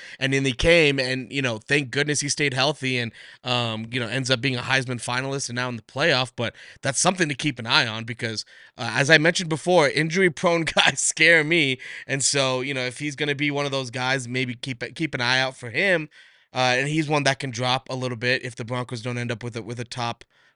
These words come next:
top tier pick. But I, you know, moving on from Russell Wilson, the, you know, it's, it's kinda crazy to think about the kind of the, the ups and downs and the ebbs and flows of it. 'Cause, yeah, when he got traded, I mean, what a, what an exciting time that was, kind of feeling a,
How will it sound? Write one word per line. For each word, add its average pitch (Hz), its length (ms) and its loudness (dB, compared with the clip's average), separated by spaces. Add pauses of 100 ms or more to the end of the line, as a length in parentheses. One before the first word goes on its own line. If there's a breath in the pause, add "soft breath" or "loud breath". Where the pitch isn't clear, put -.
top 131 200 -2
tier 135 220 -2
pick. 156 480 2
But 123 240 -4 (560 soft breath)
I, 147 160 2
you 160 140 0
know, 139 80 2
moving 190 320 4
on 202 140 4
from 190 120 -4
Russell 190 260 4
Wilson, 185 340 2
the, 139 120 -6
you 151 80 0
know, 131 160 0
it's, 123 340 -2
it's 139 140 -6
kinda 196 240 2
crazy 165 640 0
to 139 160 -10
think 143 200 -2
about 151 360 2
the 135 100 -4
kind 139 220 0
of 120 100 -4
the, 117 240 -6 (380 soft breath)
the - 180 -4
ups - 220 -4
and 139 120 -2
downs 131 300 0
and 127 80 -8
the 123 100 2
ebbs 127 200 2
and 127 100 -6
flows 131 320 -6
of 143 100 -4
it. 147 80 0
'Cause, 131 160 -4
yeah, 175 140 4
when 131 160 0
he 175 80 -2
got 170 180 2
traded, 156 360 2
I - 20 0
mean, 123 160 -4
what 156 160 0
a, 123 140 0 (300 soft breath)
what 156 180 0
an - 20 -6
exciting 151 540 4
time 143 300 0
that 120 180 0
was, 135 320 0
kind 135 180 -2
of 117 80 -8
feeling 139 420 -2
a, 120 160 -2